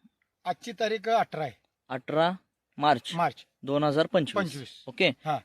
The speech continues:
Speaker 2: आणि वीस
Speaker 1: ऑक्टोबर
Speaker 2: ऑक्टोबर.
Speaker 1: दोन हजार चोवीस.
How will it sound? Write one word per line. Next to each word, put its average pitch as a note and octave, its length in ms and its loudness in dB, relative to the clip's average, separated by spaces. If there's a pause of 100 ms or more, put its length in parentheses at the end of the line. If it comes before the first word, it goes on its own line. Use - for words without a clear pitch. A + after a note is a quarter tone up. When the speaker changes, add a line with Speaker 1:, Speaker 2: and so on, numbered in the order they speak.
Speaker 2:
आणि D3+ 500 0
वीस E3 460 -2 (800)
Speaker 1:
ऑक्टोबर G3+ 440 0
Speaker 2:
ऑक्टोबर. - 260 -8
Speaker 1:
दोन - 260 2
हजार G#3 220 0
चोवीस. F3+ 520 -10